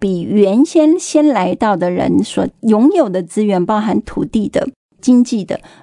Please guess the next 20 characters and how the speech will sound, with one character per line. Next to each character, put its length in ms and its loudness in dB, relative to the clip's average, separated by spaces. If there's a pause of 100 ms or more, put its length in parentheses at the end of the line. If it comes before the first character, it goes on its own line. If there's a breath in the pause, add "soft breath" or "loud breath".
各 120 2
方 200 0
面 180 0
都 160 2
是 220 -2
比 180 -6
较 320 -2 (220 soft breath)
后 380 0
来 260 -2
的， 200 -4
而 80 -4
且 200 -2
是 160 -2
比 100 -8
较 180 0
困 440 -2
窘 180 -6
的。 160 -6
所 180 -2
以 200 -2